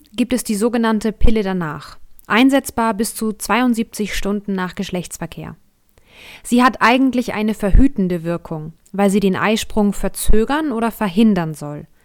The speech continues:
Wenn aber schon eine Befruchtung stattgefunden hat, kann sie eine abtreibende Wirkung haben,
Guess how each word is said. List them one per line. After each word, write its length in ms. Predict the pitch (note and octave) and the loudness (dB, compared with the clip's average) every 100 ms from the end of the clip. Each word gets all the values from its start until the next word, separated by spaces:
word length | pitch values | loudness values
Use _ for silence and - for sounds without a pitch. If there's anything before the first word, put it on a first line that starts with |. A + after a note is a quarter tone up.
| _ - - - | _ -20 -10 -2
Wenn 180 | D#4+ B3+ | 0 0
aber 200 | G3 G3 | -2 -2
schon 180 | G#3 | -4
eine 220 | F3+ G3 F#3+ | -4 -4 -6
Befruchtung 580 | F#3 - - - E3+ | -8 -10 -10 -10 -10
stattgefunden 720 | - A#3+ - G3+ - F#3 F3+ F3 | -6 -4 -4 -8 -6 -6 -6 -6
hat, 280 | G3 - - _ - - - | -6 -8 -18 _ -20 -20 -4
kann 300 | B3+ C#4 A3+ | 2 4 4
sie 180 | G3 | 2
eine 240 | E3 F3+ F#3 | -2 -4 -4
abtreibende 640 | - - F#3 F3+ F#3+ F#3 | -8 -10 -6 -4 -2 -4
Wirkung 360 | F3+ - F3 D#3 | -6 -6 -8 -2
haben, 400 | F3+ F3+ A3+ | 0 0 -4